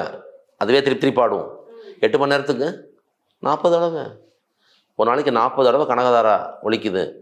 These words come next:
மாசம், வருஷம், எங்கேயோ போயிடும் இல்லையா? செய்யுங்க,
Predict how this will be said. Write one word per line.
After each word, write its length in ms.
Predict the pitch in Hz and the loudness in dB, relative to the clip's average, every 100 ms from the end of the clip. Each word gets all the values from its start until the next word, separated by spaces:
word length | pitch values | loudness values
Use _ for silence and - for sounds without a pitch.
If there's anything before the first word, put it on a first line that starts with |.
| _ | _
மாசம், 540 | - 123 131 113 92 - - _ _ _ _ _ _ _ _ - | -4 -2 2 0 -2 -8 -20 _ _ _ _ _ _ _ _ -2
வருஷம், 520 | 107 - 127 87 - - _ _ _ _ _ _ _ _ _ - | -2 2 0 0 -6 -20 _ _ _ _ _ _ _ _ _ -12
எங்கேயோ 400 | 131 143 165 190 | -6 -2 0 2
போயிடும் 240 | 180 175 | 2 0
இல்லையா? 380 | 165 165 175 160 120 - _ _ _ _ _ _ - | -2 -6 -8 -10 -14 -20 _ _ _ _ _ _ 0
செய்யுங்க, 560 | 180 196 151 120 131 | 2 4 2 0 -4